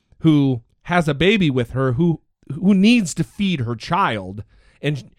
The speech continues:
she feels uncomfortable, or I would feel uncomfortable. I've had that happen before. It's not a situation like that. It's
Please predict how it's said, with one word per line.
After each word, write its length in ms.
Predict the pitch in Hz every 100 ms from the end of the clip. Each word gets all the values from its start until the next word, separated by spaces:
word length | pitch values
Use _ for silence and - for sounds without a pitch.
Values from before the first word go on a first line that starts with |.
| _
she 260 | - - 196
feels 280 | 170 160 147
uncomfortable, 540 | 143 151 143 143 139
or 180 | 135 110
I 160 | 139 156
would 160 | 147
feel 240 | 135 139 131
uncomfortable. 400 | 123 127 - 143
I've 160 | 156 170
had 180 | 170 156
that 140 | 139
happen 320 | 147 196 147
before. 400 | 113 95 95 90 - _
It's 160 | 262 269
not 200 | 294 269
a 40 |
situation 680 | - 190 135 131 214 - 113
like 260 | 104 92
that. 280 | - 90 - _ _ _ _ _ _ -
It's 280 | 269 -